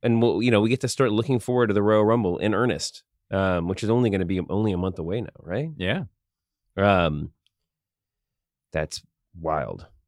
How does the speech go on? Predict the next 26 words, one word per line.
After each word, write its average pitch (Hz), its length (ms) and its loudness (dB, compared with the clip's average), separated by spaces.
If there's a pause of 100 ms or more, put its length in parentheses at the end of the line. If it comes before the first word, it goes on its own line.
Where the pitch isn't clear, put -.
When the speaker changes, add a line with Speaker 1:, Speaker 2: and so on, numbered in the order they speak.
Speaker 1:
Uh, 117 760 8
Speaker 2:
<laughs> - 1400 -10
Speaker 1:
everything 117 300 4
happened 85 340 -2
so 82 220 -4
fast. 71 600 -12 (380)
Um, 117 260 8
I'm 135 140 4
gonna 196 140 8
skip 160 220 2
down 135 180 6
to 123 60 6
the 120 100 6
end 120 80 4
of 110 60 4
this 104 100 -2
card 107 240 4
and 98 120 -2
so 110 80 -6
we 101 40 -2
can 98 100 -2
tear 110 200 2
through 104 180 0
some 107 180 2
of 98 60 2
these. 95 280 0